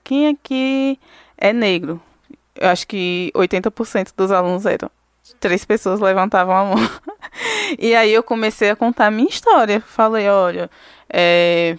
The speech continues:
passei pela transição, tudo que eu tô contando aqui pra vocês." E contei minha história, minha história na universidade, minha história também com,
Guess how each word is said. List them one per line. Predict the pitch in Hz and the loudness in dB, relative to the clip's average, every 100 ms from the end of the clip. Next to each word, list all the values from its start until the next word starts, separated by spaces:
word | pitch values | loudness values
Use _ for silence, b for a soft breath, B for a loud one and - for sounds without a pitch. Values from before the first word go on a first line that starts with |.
| _ | _
passei | 185 175 170 | -4 -2 -2
pela | 185 190 | 0 0
transição, | 196 254 254 - 302 | 0 -2 -2 0 0
tudo | 320 320 | 0 -6
que | 330 | -10
eu | |
tô | 311 302 | -4 -2
contando | 294 277 277 269 | 0 0 0 0
aqui | 262 240 233 | -2 -4 -6
pra | - 233 | -2 0
vocês." | 226 247 - 220 208 208 202 202 | 0 -2 0 2 2 0 -2 -8
E | 202 196 | -8 -8
contei | - 226 226 214 | -4 -2 0 -2
minha | 214 | -4
história, | 233 - 202 196 196 196 202 B B B B - - - | -6 -2 2 4 4 2 -2 B B B B -18 -18 -8
minha | 196 | -4
história | 214 - 196 | -2 -2 -2
na | 202 196 | 2 0
universidade, | 190 185 185 175 185 185 180 185 | 0 -2 -4 -2 2 4 2 -2
minha | 190 208 | -8 -10
história | - 190 180 185 | -4 0 0 0
também | - 180 175 180 180 | -2 -4 -2 -2 -4
com, | - 180 180 175 175 175 | -6 -4 -4 -4 -4 -6